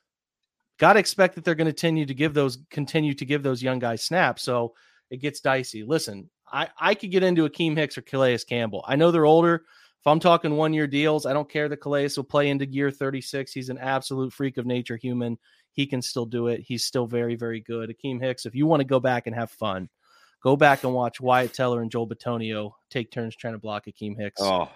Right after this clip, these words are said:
Speaker 1: when the Bears came to Cleveland. It's really fun viewing. I did it with, uh,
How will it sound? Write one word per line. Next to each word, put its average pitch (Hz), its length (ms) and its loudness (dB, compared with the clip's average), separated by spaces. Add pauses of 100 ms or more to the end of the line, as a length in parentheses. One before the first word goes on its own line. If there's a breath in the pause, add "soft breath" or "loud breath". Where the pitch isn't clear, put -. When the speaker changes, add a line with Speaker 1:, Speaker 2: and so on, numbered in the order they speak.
(120)
Speaker 1:
when 113 100 -6
the 113 80 -4
Bears 110 280 -4
came 107 160 -8
to 101 60 -14
Cleveland. 107 380 -8
It's - 140 -12
really 117 240 -2
fun 107 260 -4
viewing. 104 380 -4
I 101 60 -6
did 107 160 -6
it 107 100 -2
with, 107 240 -6
uh, 107 220 -4